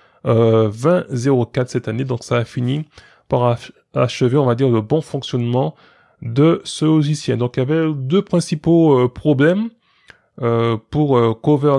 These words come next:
Thumbnailer. Donc, le premier, c'était causé par Nautilus pour des raisons, euh, de sécurité.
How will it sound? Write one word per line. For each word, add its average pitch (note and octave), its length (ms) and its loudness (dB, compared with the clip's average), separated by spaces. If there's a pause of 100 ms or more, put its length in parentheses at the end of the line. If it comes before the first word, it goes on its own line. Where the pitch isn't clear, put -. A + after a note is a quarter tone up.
(100)
Thumbnailer. C#3+ 540 0 (100)
Donc, C3 220 -4
le C#3 80 2
premier, D#3 400 0
c'était C#3 360 -4
causé C3+ 320 -2
par A#2+ 220 -4
Nautilus C3 580 -4
pour B2 180 -4
des A#2+ 120 2
raisons, A#2+ 460 0 (500)
euh, A#2 240 0
de A#2 160 0
sécurité. D#3+ 760 -2